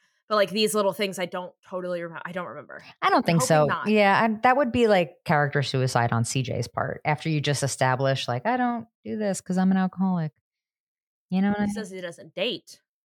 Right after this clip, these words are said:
Speaker 1: Doesn't mean he doesn't do sex stuff.
Speaker 2: Oh, now hang
Speaker 1: With
Speaker 2: on a second.
Speaker 1: with, um, like,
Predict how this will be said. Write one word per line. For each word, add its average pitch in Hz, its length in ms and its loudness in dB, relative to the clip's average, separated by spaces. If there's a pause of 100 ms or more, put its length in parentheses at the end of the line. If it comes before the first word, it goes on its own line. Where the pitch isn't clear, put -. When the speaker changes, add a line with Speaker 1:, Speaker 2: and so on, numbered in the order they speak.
(260)
Speaker 1:
Doesn't 180 160 -14
mean 180 120 -14
he 180 80 -14
doesn't 170 260 -16
do 143 100 -20
sex - 320 -18
stuff. - 200 -20
Speaker 2:
Oh, 175 800 2
now 151 220 4
hang 170 400 -4
Speaker 1:
With 233 140 0
Speaker 2:
on 339 80 0
a 131 80 2
second. - 680 -6
Speaker 1:
with, 233 400 -6 (380)
um, 180 480 -2 (1300)
like, 196 280 -8